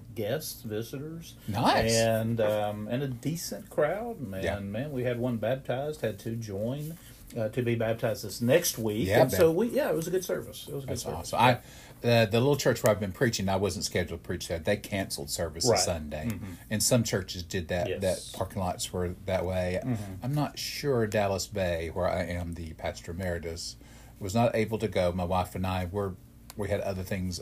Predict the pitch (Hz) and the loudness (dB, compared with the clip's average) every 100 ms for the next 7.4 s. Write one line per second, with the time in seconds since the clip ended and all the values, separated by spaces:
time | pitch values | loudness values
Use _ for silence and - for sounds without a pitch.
0 | - 92 90 101 92 90 85 85 85 87 | -6 -6 -4 -2 -2 -2 -6 -6 -6 -6
1 | 90 90 90 90 92 - - - - - | -6 -4 -4 -4 -6 -8 -20 -20 -20 -20
2 | - - 101 95 90 87 85 - - - | -20 -4 0 2 0 -2 -6 -10 -20 -20
3 | - - - - - - - - - - | -20 -20 -20 -20 -20 -20 -20 -20 -20 -20
4 | - - 120 131 120 160 139 - 120 131 | -20 -6 -2 0 0 0 -2 0 0 2
5 | 120 110 110 98 95 - 104 98 110 104 | 0 0 2 0 0 0 0 4 6 6
6 | 87 90 - - - 85 90 101 92 - | 4 -2 -2 -4 -4 -4 -4 -4 -4 -4
7 | 87 82 82 - | -6 -6 -4 -4